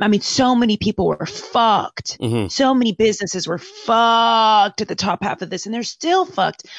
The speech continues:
Speaker 1: I mean, New York City closed down over four thousand restaurants. But anyways, back to this. So my, um, my mom at the top half, she was so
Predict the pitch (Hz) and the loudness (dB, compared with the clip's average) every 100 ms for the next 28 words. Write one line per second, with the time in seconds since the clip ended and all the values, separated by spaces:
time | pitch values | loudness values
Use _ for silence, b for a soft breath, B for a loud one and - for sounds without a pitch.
0 | B - 247 247 294 311 - 285 285 240 | B -2 2 4 2 0 0 0 2 0
1 | 247 240 233 - 226 247 - 233 233 208 | 0 0 -2 0 0 -2 0 -2 0 0
2 | 233 240 165 185 - 254 262 269 B B | 0 0 0 0 0 0 0 -2 B B
3 | _ 220 208 170 170 - B B - 220 | _ -2 0 0 -4 -10 B B -2 0
4 | 226 - 233 202 196 180 226 - B - | 0 -2 0 2 2 2 0 -2 B -4
5 | 233 208 202 196 196 185 175 165 165 269 | -2 0 2 0 0 0 -2 -2 -6 -10
6 | 269 175 175 175 175 185 196 214 196 185 | -8 -4 -2 -2 -4 -2 0 0 0 -4
7 | - 185 202 160 - 233 233 - - 190 | -2 -2 -2 -2 -2 -2 -2 -2 -2 0
8 | 196 214 226 | 2 0 -2